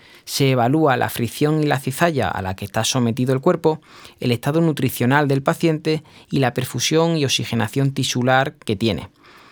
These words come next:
En esta se evalúa la saturación de oxígeno, la hemoglobina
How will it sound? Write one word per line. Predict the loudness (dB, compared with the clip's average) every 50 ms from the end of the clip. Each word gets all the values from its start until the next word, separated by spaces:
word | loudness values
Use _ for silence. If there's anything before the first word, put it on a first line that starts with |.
| -20 -20 -18 _
En | -4 -2 0
esta | 0 0 0 2 2 2 4 2 0
se | -2 -2 0 0 2
evalúa | 2 2 2 2 4 4 4 2 2 0
la | -2 -4
saturación | -6 -6 -4 -2 -4 -2 -2 -2 0 0
de | 0
oxígeno, | 0 0 0 0 0 0 2 2 2 2 0
la | 0 0 0
hemoglobina | 0 0 0 -2 0 0 0 2 2 2 2 2 0 -2